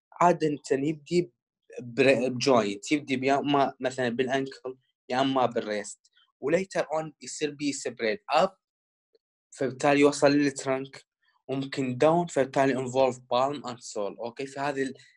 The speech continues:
الديستريبيوشن او السبريدنج للراش يسموه سنتري بيتال راش. اوكي، فبالتالي هاي فد فيتشر انه يجيك راش بدا بالريست او بدا بالانكل،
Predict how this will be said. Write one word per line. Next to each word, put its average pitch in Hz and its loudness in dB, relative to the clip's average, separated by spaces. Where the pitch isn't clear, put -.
الديستريبيوشن 127 -4
او 117 -2
السبريدنج 123 -4
للراش 123 -2
يسموه 120 -4
سنتري 139 -4
بيتال 127 0
راش. - -2
اوكي، 143 -4
فبالتالي 131 0
هاي 127 0
فد 117 -4
فيتشر 104 -4
انه 120 -2
يجيك 120 -2
راش 123 2
بدا 127 4
بالريست 123 2
او 110 6
بدا 131 4
بالانكل، 123 -2